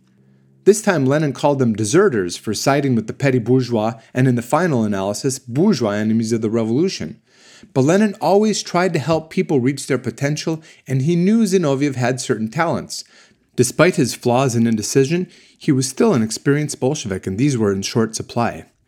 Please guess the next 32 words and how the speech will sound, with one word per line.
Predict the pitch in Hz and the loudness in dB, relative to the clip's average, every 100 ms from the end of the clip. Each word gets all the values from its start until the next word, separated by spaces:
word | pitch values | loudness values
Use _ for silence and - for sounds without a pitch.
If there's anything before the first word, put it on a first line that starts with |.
| _ - _ - | _ -20 _ -6
As | 117 | 0
a | 135 | 2
result, | 165 175 170 127 131 | 4 4 2 0 -4
Zinoviev | - 107 123 139 156 | -4 0 2 2 0
was | 113 95 | 0 -2
readmitted | 101 139 147 156 160 131 | 0 2 2 0 -2 -2
to | 143 | -4
the | 131 | -4
party, | 131 131 104 | -2 -2 -2
re-elected | 98 104 156 143 147 143 | -2 0 2 0 -2 -4
to | 104 | -4
the | 107 | -8
Central | - 127 127 113 | -2 0 -2 -2
Committee | 123 156 139 | -2 0 0
at | 101 | 0
the | - | -4
Seventh | - 127 127 120 | -2 0 0 -2
Party | 120 110 | -2 -2
Congress | 110 135 147 160 156 101 | -2 -2 0 -2 -2 -2
in | 101 | 0
March | 117 117 | 0 0
nineteen | 123 113 113 110 | -2 -2 0 -2
eighteen, | 101 - 156 165 - _ - | -2 -4 -2 -4 -8 _ -8
and | 113 | -4
put | - 165 | 2 2
in | 165 | 2
charge | - 180 151 113 | 0 0 2 0
of | 98 | 0
the | 104 | 2
work | 120 135 | 2 0
in | 123 | -2
Petrograd. | 113 135 - 90 95 85 85 | -2 -4 -4 -6 -4 -6 -10